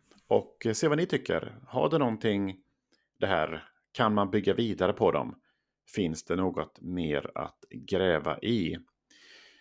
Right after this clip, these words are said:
Ni får gärna höra av er och, eh, berätta vad ni tycker.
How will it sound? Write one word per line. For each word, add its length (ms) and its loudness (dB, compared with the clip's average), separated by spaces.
Ni 80 -16
får 100 2
gärna 160 6
höra 180 8
av 180 6
er 280 4
och, 520 -6
eh, 460 0
berätta 520 0
vad 140 0
ni 200 0
tycker. 640 -4